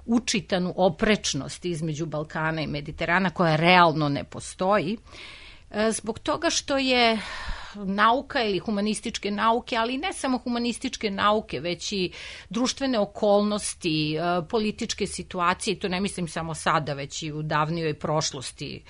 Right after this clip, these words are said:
od srednjeg veka, ranog modernog doba kojim se ja, dakle, bavim ovde, pa posle i u moderno doba,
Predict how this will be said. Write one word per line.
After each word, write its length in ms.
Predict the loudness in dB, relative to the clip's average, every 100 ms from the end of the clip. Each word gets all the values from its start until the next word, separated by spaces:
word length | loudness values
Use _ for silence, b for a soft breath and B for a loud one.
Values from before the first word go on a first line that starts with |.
| B B B B -6
od 420 | -4 -2 -4 -4
srednjeg 440 | -4 -2 -2 -2
veka, 320 | -2 -2 -2 -2
ranog 300 | -2 -2 -2
modernog 480 | -2 -2 -4 -4
doba 260 | 0 0 0
kojim 240 | -4 -6
se 160 | -4 -4
ja, 200 | -2 -2 -6
dakle, 320 | -12 -8 -4
bavim 400 | 0 0 0 0
ovde, 360 | 2 2 0
pa 160 | -2 -4
posle 460 | -6 -8 -6 -2 0
i 80 |
u 100 | 0
moderno 500 | 0 0 0 -2 -2
doba, 440 | -2 2 2 4